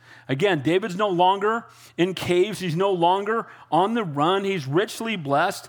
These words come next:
And it bothered him that he dwelt in a better place than the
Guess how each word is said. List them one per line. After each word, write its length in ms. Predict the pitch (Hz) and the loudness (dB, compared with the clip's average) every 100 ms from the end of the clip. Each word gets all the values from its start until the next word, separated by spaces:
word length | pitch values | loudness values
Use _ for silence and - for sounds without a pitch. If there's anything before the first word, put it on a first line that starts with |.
| - - | -18 -6
And 120 | 190 | -2
it 160 | 202 139 | -2 -2
bothered 500 | 147 170 262 311 226 | 0 2 2 0 -4
him 340 | 123 127 143 | -4 -2 -2
that 100 | 190 | -4
he 120 | 214 175 | -6 -6
dwelt 420 | 135 156 214 214 | 0 0 0 -2
in 80 | 156 | -4
a 60 | |
better 340 | 117 151 175 208 | 0 0 0 -2
place 500 | - 139 151 - - - - - | -2 0 0 -2 -12 -20 -10 -2
than 180 | 151 | 0
the 140 | 156 | 0